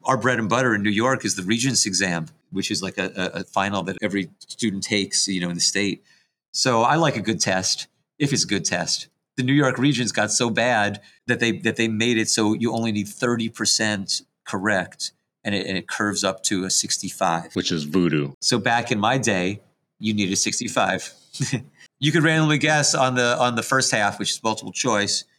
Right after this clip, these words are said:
Speaker 1: So there's some bad tests for sure, but I do like a good test. And even recently, someone sent me, they was in Florida, I think. They were trying to replace the Florida test with some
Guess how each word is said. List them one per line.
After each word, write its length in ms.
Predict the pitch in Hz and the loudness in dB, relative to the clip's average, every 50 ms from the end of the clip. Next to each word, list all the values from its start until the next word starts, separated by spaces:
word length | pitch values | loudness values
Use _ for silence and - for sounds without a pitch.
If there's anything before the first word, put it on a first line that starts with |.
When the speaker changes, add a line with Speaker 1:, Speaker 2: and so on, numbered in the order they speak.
| _ - | _ -2
Speaker 1:
So 140 | - - 151 | 0 2 2
there's 280 | 139 110 156 165 160 - | 4 4 4 4 4 4
some 180 | - - 226 | 2 2 2
bad 420 | - 127 117 120 117 117 107 - - _ _ _ _ - | 0 0 2 2 2 0 0 -4 -10 _ _ _ _ -6
tests 400 | - - 104 95 87 - - - | -2 0 0 0 2 0 -2 -2
for 120 | - 101 | -2 -2
sure, 320 | - - - 101 92 90 | -2 0 0 0 0 0
but 200 | 85 82 113 107 - - - | 0 -2 -2 -4 -4 -2 0
I 100 | 127 147 | 2 2
do 160 | 139 170 175 | 4 4 4
like 240 | 147 139 127 - - | 4 4 2 2 0
a 40 | 104 | 0
good 180 | 98 113 - | 0 0 0
test. 460 | - - 101 92 95 87 - - - - _ _ _ _ - | 2 2 2 2 2 0 -2 -4 -6 -10 _ _ _ _ -4
And 120 | 123 123 | -2 0
even 280 | 139 147 143 131 131 110 | 2 2 2 2 0 0
recently, 460 | 117 135 131 - - 139 123 110 110 | 0 0 2 2 0 0 0 0 0
someone 280 | 107 - 143 127 127 120 | 2 2 2 2 0 0
sent 260 | - - 131 131 127 | 0 0 0 0 0
me, 280 | 117 120 113 107 - _ _ _ _ _ _ - | 0 0 0 0 -2 _ _ _ _ _ _ -2
they 80 | 123 113 | 0 2
was 160 | 113 110 123 | 2 2 0
in 100 | 135 - | -2 -4
Florida, 460 | - - 131 135 151 160 147 123 113 | -2 0 2 4 4 4 4 4 4
I 140 | 95 101 98 | 4 2 0
think. 420 | - - 104 98 95 95 - _ _ _ _ _ _ _ _ _ _ _ _ - - | 0 -2 -2 -2 -2 -6 -12 _ _ _ _ _ _ _ _ _ _ _ _ -6 0
They 120 | 135 131 | 2 2
were 100 | 123 117 | 2 2
trying 220 | - - 147 147 | 2 2 2 2
to 60 | 143 135 | 2 2
replace 600 | 127 120 123 - - 135 127 127 123 - - - _ - | 0 0 -2 -2 0 0 0 0 0 -2 -4 -4 _ -16
the 80 | 117 - | -16 -10
Florida 400 | - - 131 127 131 131 123 117 | -2 0 2 4 4 2 2 0
test 320 | - - 110 107 - - | 0 0 0 0 -2 -4
with 100 | 113 - | -4 -2
some 240 | - - 127 104 | 0 0 0 -2